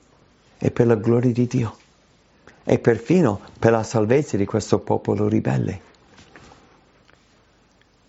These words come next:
Cosa preghiamo noi? Le nostre preghiere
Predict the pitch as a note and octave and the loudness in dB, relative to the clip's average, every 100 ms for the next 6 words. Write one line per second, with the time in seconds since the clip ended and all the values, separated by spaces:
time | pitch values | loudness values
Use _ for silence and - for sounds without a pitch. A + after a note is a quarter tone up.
0 | _ _ C#3+ E3+ F3 D#3 C3 C3 A#2+ A#2 | _ _ 0 0 2 0 2 2 2 2
1 | A#2+ A2 - - - _ _ _ _ _ | 0 -2 -8 -20 -20 _ _ _ _ _
2 | _ _ _ _ _ _ _ _ _ _ | _ _ _ _ _ _ _ _ _ _
3 | _ _ - _ _ _ _ - _ G#2+ | _ _ -20 _ _ _ _ -20 _ 2
4 | A#2+ B2+ C#3 C3 A#2+ A2 A#2+ C3 | 2 2 0 2 0 4 4 4